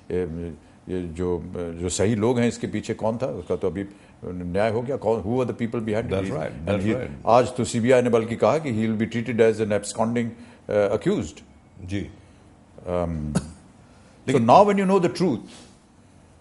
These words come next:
Speaker 1: What about those six, seven years
Speaker 2: That's right. And,
Speaker 1: that
Speaker 2: and,
Speaker 1: you
Speaker 2: and,
Speaker 1: flung
Speaker 2: and
Speaker 1: mud at me and my family?
Speaker 2: and don't you think it's,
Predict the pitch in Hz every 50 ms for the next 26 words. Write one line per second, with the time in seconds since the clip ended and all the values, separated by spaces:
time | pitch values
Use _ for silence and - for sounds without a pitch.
0 | - - - 104 170 190 220 185 196 196 202 185 165 185 175 - - 202 - -
1 | - - 165 156 160 151 147 139 139 139 127 113 98 85 78 71 - - - -
2 | - - - 107 104 104 131 139 104 95 120 117 - - 135 - 170 - 139 139
3 | 135 120 - 185 - 151 170 170 160 151 139 123 131 143 143 139 131 123 - 117
4 | 110 113 113 113 104 98 98 95 90 87 - - 82 73 69 - - 147 135 156
5 | 208 226 226 240 - 262 240 226 - -